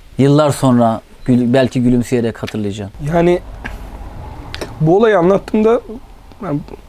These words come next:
Speaker 2: anlattıklarıma sıradan geliyor ama benim için, e, en fazla unutamayacağım hatıralardan bir tanesi. Yine İzmir İl Kongremiz vardı. İki bin on sekiz genel seçimlerden önce. Yeni Gençlik Kolları, İzmir Gençlik Kolları Başkanı olmuştum. Bir ay sonra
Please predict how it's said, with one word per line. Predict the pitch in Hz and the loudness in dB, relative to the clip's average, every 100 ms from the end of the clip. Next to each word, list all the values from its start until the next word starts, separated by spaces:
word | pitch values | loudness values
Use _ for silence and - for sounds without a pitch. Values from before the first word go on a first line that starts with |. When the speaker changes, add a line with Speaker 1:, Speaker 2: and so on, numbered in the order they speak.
| - | -4
Speaker 2:
anlattıklarıma | 127 160 180 - - 185 202 202 202 208 | 0 2 0 -4 0 2 2 2 0 0
sıradan | - 160 160 190 185 | -2 2 4 4 2
geliyor | 143 190 240 | 2 2 0
ama | 156 | 0
benim | 170 180 | 0 -2
için, | 147 185 170 - - - - - - - - - - | -2 -6 -6 -12 -10 -10 -12 -20 -20 -20 -20 -20 -10
e, | 76 - 180 | -8 -6 -2
en | 175 | -4
fazla | 143 127 120 151 185 - - | -4 -6 0 0 0 -4 -4
unutamayacağım | 160 143 160 131 156 190 - - | -2 0 0 2 0 -4 -8 -10
hatıralardan | - 156 - 147 147 151 151 | -4 -4 -2 0 2 2 -2
bir | |
tanesi. | 139 131 127 - 170 | -4 -6 -6 -6 -4
Yine | 175 175 - | -2 -4 -6
İzmir | 160 165 175 | -6 -2 -2
İl | 170 180 | 0 -2
Kongremiz | 143 170 165 156 165 151 | 0 -2 0 0 -2 0
vardı. | 139 123 117 - - | 0 0 -4 -10 -12
İki | - 143 | -2 2
bin | |
on | 156 147 | 4 2
sekiz | - 123 - - - - - - - - | -2 -8 -8 -10 -14 -20 -20 -20 -12 -2
genel | 131 135 | 0 0
seçimlerden | - 135 - 131 131 139 | -2 -8 -4 -2 -2 -2
önce. | 151 156 196 - - | -4 -4 -6 -8 -6
Yeni | 156 214 208 | -2 0 2
Gençlik | 160 147 - | 0 -2 -2
Kolları, | 143 131 135 131 - - | 0 2 0 -4 -8 -2
İzmir | 151 147 | 2 4
Gençlik | 135 127 - | 4 0 0
Kolları | 143 131 127 | -2 0 0
Başkanı | 123 - 139 | -2 -4 -6
olmuştum. | 135 131 - 190 165 | -6 -6 -8 -6 -4
Bir | 156 | -2
ay | 143 | -2
sonra | - 147 175 | -2 -2 -2